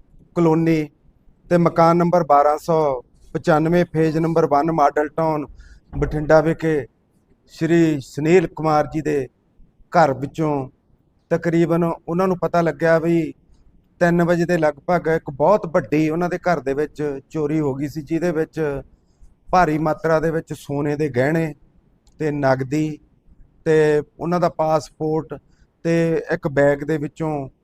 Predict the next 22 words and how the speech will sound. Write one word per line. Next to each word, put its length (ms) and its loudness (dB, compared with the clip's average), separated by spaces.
ਕਾਫੀ 400 0
ਜਿਹੜਾ 400 0
ਡਾਕੂਮੈਂਟਰੀ 840 -4
ਤੇ 120 -6
ਹੋਰ 320 -4
ਸਮਾਨ 720 -6
ਉਹ 100 0
ਚੋਰੀ 340 0
ਹੋ 160 0
ਗਿਆ 220 0
ਸੀ। 280 -10
ਤੇ 360 2
ਜਿਹਦੇ 300 4
ਸੰਬੰਧੀ 600 0
ਅਸੀਂ 200 -2
ਪੁਲਿਸ 320 -4
ਵੱਲੋਂ 520 0
ਮੁਕੱਦਮਾ 500 2
ਨੰਬਰ 280 -2
ਇੱਕ 160 -4
ਸੌ 180 2
ਬਾਹਠ, 480 6